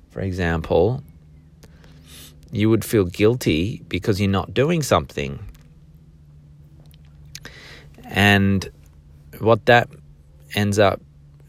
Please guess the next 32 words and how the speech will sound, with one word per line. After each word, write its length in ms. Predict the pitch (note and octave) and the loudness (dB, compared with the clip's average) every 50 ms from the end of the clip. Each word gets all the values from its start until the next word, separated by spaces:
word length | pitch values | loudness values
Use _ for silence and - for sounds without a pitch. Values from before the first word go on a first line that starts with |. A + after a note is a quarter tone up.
| - - | -14 -8
meaning 520 | F#2+ G2 A2 A#2 C3+ C#3 A#2 F#2+ F2 E2+ D#2 | -4 -2 0 0 0 0 0 0 0 -2 -2
is 340 | - G2 F#2 F2 - - - | -2 -2 -2 -2 -4 -4 -4
you 100 | G2+ F#2+ | -4 -2
do 260 | E2+ G#2 A2 A#2 A#2 | 0 2 2 2 2
fill 240 | A2 - - G2+ G2+ | 0 0 2 4 4
up 200 | F#2+ - - - | 4 2 0 -4
your 100 | F#2 F2 | -4 0
day 320 | - F#2 F#2+ F#2+ F2+ F2+ | 2 4 4 6 6 4
with 160 | F2+ F#2 E2 | 4 0 0
just 240 | - F#2 F2+ - - | -2 -2 -4 -4 -4
stuff 420 | - - G#2+ F#2+ F2+ F2+ - - | -4 0 0 2 2 0 -2 -8
just 220 | - - F#2 - - | -8 -8 -8 -4 -2
so 80 | - | 0
you 160 | F#2 F2+ F2+ D#2+ | 0 2 0 0
don't 400 | E2+ E2+ E2+ - - - - - | 0 -2 -2 -4 -6 -12 -12 -8
get 220 | - - - - | -8 -8 -4 -2
that 200 | F2+ D#2+ D#2 F2 | -2 -2 -2 -2
guilty 360 | - F#2+ F#2 E2+ - F#2+ E2+ | -4 -4 -4 -2 -4 -6 -8
feeling, 500 | E2 - - G2 G#2 G2+ F#2+ F2 E2 D#2+ | -8 -4 0 2 2 2 2 0 0 -2
whether 260 | E2+ F2+ F#2 F2+ F2+ | -2 0 2 2 2
or 60 | F2 E2+ | 2 0
not 320 | E2 E2 E2 E2 - - | 0 -2 -2 -2 -4 -6
you 160 | F2 E2+ E2 | -6 -4 -4
actually, 720 | D#2+ D2+ - - - - E2+ E2+ E2 D#2+ D#2 - - - - _ _ - | -4 -6 -6 -8 -8 -6 -4 -4 -4 -4 -4 -6 -10 -12 -16 _ _ -20
it's 200 | - - - - | -18 -16 -12 -8
helping 320 | - F2+ E2+ - F2 E2+ E2+ | -6 -6 -6 -6 -6 -8 -6
you 140 | D#2+ E2 E2 | -6 -6 -6
or 160 | D#2 D#2+ D#2+ | -4 -4 -4
not. 240 | F2 G#2+ G2+ E2 D#2+ | -2 -2 -2 -2 -4
Maybe 260 | E2+ E2 D#2 - - | -4 -6 -6 -6 -6
it 80 | - - | -4 -4
is, 300 | E2 E2+ F2+ - - | -4 -4 -4 -6 -10